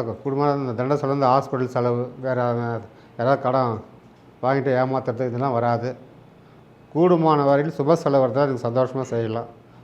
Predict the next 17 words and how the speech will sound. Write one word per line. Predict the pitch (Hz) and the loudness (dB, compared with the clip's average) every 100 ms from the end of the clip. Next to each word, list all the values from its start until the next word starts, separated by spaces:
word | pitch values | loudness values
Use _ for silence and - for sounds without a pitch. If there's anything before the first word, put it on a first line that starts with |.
| - | 0
பணம் | 151 196 | 4 6
ஏதோ | 190 190 | 8 10
ஒரு | |
வழியில் | 175 170 147 | 10 8 6
வரும், | 143 95 - - - - - - - - - - - - | 4 -2 -14 -20 -20 -20 -20 -20 -20 -20 -20 -20 -20 -6
பணம் | 135 143 | 0 2
வந்து | 131 135 | 2 0
கொண்டே | 135 147 139 | 2 2 2
இருக்கிறது, | 139 127 127 - - - - - - | 0 0 -2 -4 -12 -20 -20 -20 -2
கவலைப்பட | 127 131 127 123 120 | 2 4 2 0 0
வேண்டாம். | 117 120 123 - - - - - - | -2 -4 -8 -12 -20 -20 -20 -16 -6
ஆகவே | 127 143 | -2 0
இந்த | 123 123 | 0 4
மாதம் | 147 151 135 | 6 6 2
உங்களுக்கு | 127 120 160 160 - - - - | -2 0 -2 -4 -10 -20 -12 -2
மீனராசி | 143 147 135 135 139 | 2 4 4 0 0
ரொம்ப | 139 170 | 0 2